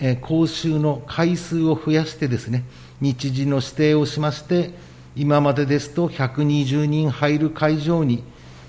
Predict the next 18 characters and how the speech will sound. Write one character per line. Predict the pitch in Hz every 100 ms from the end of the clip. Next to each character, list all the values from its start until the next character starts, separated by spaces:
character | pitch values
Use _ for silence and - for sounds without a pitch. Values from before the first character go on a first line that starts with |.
| -
え | 127
ー、 |
七 | 123 127 131
十 | 120 135 131
名 | 135 135
と | - -
い | 131
う | 143
こ | 127
と | 151 156
で、 | 175 170 - - - -
密 | 147 147 143
を | 143 131
防 | - 160
ぐ | 165
た | 165
め | 156
に | 156 180 165